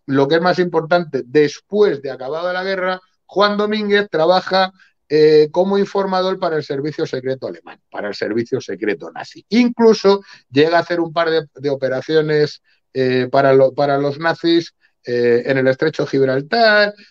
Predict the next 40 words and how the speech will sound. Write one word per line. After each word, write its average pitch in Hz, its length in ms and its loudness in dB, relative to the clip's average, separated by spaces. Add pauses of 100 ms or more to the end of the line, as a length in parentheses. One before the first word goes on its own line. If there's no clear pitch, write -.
(120)
eh, 135 640 2
llegan, 165 420 0 (100)
llegan 185 280 -2
incluso 170 580 -4 (200)
a 143 140 -2
pretender, 151 840 0 (260)
eh, 139 400 -4
volar 147 840 -2
un, 156 340 -4
volar 160 300 -2
un, 160 160 -4 (120)
un, 156 320 -4
un 151 220 -6
submarino 135 520 -2
inglés. 214 540 2
Bueno, 165 220 0 (400)
de, 143 360 0
también 240 300 0
eso 262 160 -2
está 214 280 -2
más, 185 260 -4
más 175 200 -2
que 175 120 -6
nada 170 200 -2
en 160 60 -2
la 135 120 -2
nubul-, 117 380 0
en 127 160 -4
la 120 100 0
nebulosa 131 560 0
de 139 100 0
la 135 60 -2
historia 151 480 0
o 131 140 2
en 110 80 -2
el 110 100 -2
mito 117 300 -4
de 82 100 -14
la - 60 -20
historia. - 400 -20